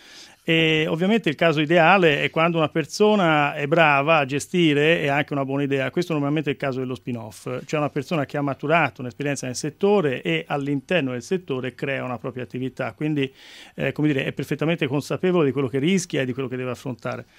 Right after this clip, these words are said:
Poi invece ci sono, come dire, delle mode passeggere che in genere, eh, attirano molte persone che hanno il desiderio di mettersi in proprio e quindi ritengono di aver colto un'idea, una buona idea, e quindi si buttano, diciamo, nel mercato, però probabilmente l'idea non è buona,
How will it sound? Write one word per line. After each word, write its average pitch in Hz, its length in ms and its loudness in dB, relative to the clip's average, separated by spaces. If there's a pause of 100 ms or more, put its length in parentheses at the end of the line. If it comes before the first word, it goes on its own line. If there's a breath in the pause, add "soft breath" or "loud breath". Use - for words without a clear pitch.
(480 loud breath)
Poi 220 140 4
invece 208 320 4
ci 139 100 0
sono, 175 280 2
come 165 140 2
dire, 151 140 4
delle 160 160 2
mode 143 480 4
passeggere 156 880 2
che 151 120 -2
in 151 180 2
genere, 180 420 4
eh, 139 640 -2
attirano 175 520 2
molte 170 240 2
persone 151 320 0
che 147 60 4
hanno 156 160 4
il 156 120 2
desiderio 160 640 4
di 123 60 -6
mettersi 123 360 -6
in 180 120 -2
proprio 208 400 2
e 139 40 2
quindi 156 200 0
ritengono 180 440 2
di 139 60 2
aver 143 140 0
colto 151 340 -2
un'idea, 170 420 2
una 127 120 -4
buona 147 180 -2
idea, 139 520 2
e 135 300 -6
quindi 160 220 -2
si 156 160 -2
buttano, 151 480 -2
diciamo, 135 220 -4
nel 135 80 -2
mercato, 185 640 2
però 180 140 2
probabilmente 185 440 2
l'idea 175 380 4
non 156 80 2
è 185 60 0
buona, 143 400 0